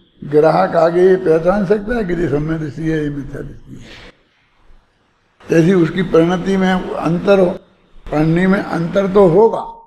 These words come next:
अंदर की गृद्धता में अंतर होगा पैसे के प्रति, लेकिन वो जो बाहर का व्यवहार, तो वो पूछेगा कि ये किताब कितने की है, तो देख के बताएगा, पच्चीस रुपए की है। वो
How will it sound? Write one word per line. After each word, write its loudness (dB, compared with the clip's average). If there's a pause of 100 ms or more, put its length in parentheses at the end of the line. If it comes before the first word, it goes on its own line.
(520)
अंदर -2
की -8
गृद्धता 0
में -4
अंतर -2
होगा 2
पैसे -6
के -2
प्रति, -10 (600)
लेकिन 2
वो 2
जो 2
बाहर 2
का 0
व्यवहार, 2
तो 2
वो 2
पूछेगा 0
कि -4
ये 2
किताब -2
कितने -8
की -12
है, 0
तो -8 (360)
देख 2
के 0
बताएगा, 0
पच्चीस -4
रुपए -2
की -6
है। -6 (2250)
वो 4